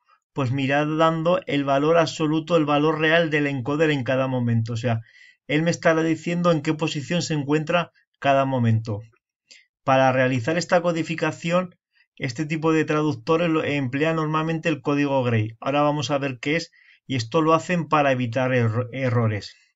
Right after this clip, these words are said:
El inconveniente que tienen los encoders absolutos es que son más complejos de construir, necesitan más in-, más pistas que los encoders incrementales,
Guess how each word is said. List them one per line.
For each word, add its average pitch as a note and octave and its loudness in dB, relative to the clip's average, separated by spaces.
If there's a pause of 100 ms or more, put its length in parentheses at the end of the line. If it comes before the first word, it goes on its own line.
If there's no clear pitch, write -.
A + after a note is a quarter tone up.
(920)
El C#3 0
inconveniente D3 -2
que F3+ -2
tienen E3+ -2
los D#3+ -4
encoders D#3 -2
absolutos D#3 -2
es D3+ -4
que C#3 -4
son D3+ -4
más D#3 -2
complejos C#3+ -2
de B2+ -2
construir, D3 -4 (480)
necesitan C#3 0
más D#3+ 0
in-, D#3 -6
más D3+ -2
pistas D3+ -2
que D3+ -4
los C#3+ -4
encoders D3 -2
incrementales, D3 -2